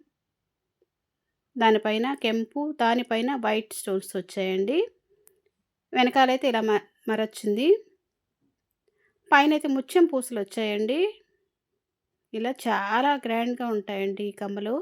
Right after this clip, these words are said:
మంచి లుక్ అయితే వస్తాయి. చూసారా ఎంత బాగున్నాయో.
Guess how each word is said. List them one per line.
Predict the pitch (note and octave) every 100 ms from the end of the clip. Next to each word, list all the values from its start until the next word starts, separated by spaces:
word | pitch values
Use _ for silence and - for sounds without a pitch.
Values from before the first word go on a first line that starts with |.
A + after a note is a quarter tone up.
| - _ _ _ _ _ _ _ _ _ _ _ _
మంచి | A3+ A3 A#3 C#4+
లుక్ | B3+ B3
అయితే | A#3+ A#3
వస్తాయి. | G#3+ G#3 - G#3 A#3+ F4 G4+ _ _ _ _ _ _ _ _ _ _ _ _ _ _ _ _ _ _ _ _ _ -
చూసారా | A#3 B3 A3+
ఎంత | G#3+ G#3
బాగున్నాయో. | G#3 G#3+ G#3+ G#3 G#3 B3+